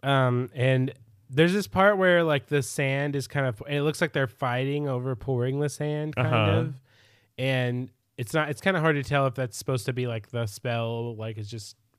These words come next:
Speaker 1: like, the intensity of it's making their hand shake or whatever, or if Willow's trying not to pour it.
Speaker 2: Well,
Speaker 1: And then it
Speaker 2: Anya
Speaker 1: kind
Speaker 2: wasn't
Speaker 1: of
Speaker 2: upfront with Willow about what the spell was actually
Speaker 1: Well,
Speaker 2: supposed to be doing.
Speaker 1: Right. Well, and then it seems like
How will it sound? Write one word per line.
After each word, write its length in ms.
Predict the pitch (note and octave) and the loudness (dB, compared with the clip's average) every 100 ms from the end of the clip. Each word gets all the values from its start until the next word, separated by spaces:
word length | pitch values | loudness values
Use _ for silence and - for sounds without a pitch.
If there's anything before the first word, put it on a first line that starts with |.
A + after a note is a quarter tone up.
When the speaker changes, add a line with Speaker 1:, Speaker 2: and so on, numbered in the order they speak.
| _ | _
Speaker 1:
like, 220 | A#2 G#2+ G2+ | -14 -14 -10
the 180 | A2 A2+ | -12 -10
intensity 560 | A2+ A2+ A#2+ A2+ A2+ | -12 -10 -10 -10 -10
of 80 | A2 | -8
it's 160 | A2 G#2+ | -10 -10
making 300 | A2+ G#2+ A2 | -12 -10 -10
their 100 | A2 | -8
hand 260 | A2 G#2+ | -6 -8
shake 360 | G#2 A#2 G#2+ G#2 | -8 -8 -8 -8
or 180 | G2+ G#2 | -8 -6
whatever, 380 | G#2 G#2+ A2 A2 | -6 -6 -6 -6
or 240 | A#2 A2+ | -4 -4
if 100 | G2+ | -4
Willow's 300 | A#2 A2 G#2+ | -4 -4 -4
trying 340 | - A2 G#2+ | -6 -6 -4
not 220 | G#2+ G#2 G2+ | -6 -6 -6
to 100 | A2 | -8
pour 260 | B2+ B2 | -6 -6
it. 160 | B2 - | -6 2
Speaker 2:
Well, 280 | G3+ G#3+ G3 | 6 6 6
Speaker 1:
And 120 | F3+ | 6
then 80 | G3 | 4
it 100 | D4 | 4
Speaker 2:
Anya 60 | D4+ | 4
Speaker 1:
kind 60 | E3 | 4
Speaker 2:
wasn't 240 | F#3+ F3+ - | 4 4 2
Speaker 1:
of 200 | D#3+ D#3+ | 0 0
Speaker 2:
upfront 500 | - - G#3+ G3 - | -4 0 2 2 0
with 240 | D3+ C#3+ | -4 -4
Willow 420 | C#3 D#3 E3 C#3 | -2 -2 2 2
about 260 | B2+ B2 B2 | 2 0 -2
what 160 | C3+ - | -6 -8
the 60 | |
spell 340 | A2+ - B2+ A#2+ | -12 -4 -2 -2
was 140 | A2 | -6
actually 320 | - B2 B2+ C3+ | -6 -8 2 6
Speaker 1:
Well, 140 | B2+ | 6
Speaker 2:
supposed 420 | A#2 C3 B2 G#2+ | 2 -4 -4 -6
to 40 | A2+ | -8
be 100 | A2+ | -8
doing. 460 | G#2 E3+ A#3 A#2+ | -4 -2 0 2
Speaker 1:
Right. 380 | D3+ D3+ C3+ - | 6 6 4 2
Well, 140 | D#3 D#3 | 2 4
and 100 | E3 | 6
then 80 | |
it 140 | A3 F#3 | 6 4
seems 280 | - F#3+ F3+ | 2 4 4
like 280 | D3+ C#3 | 2 0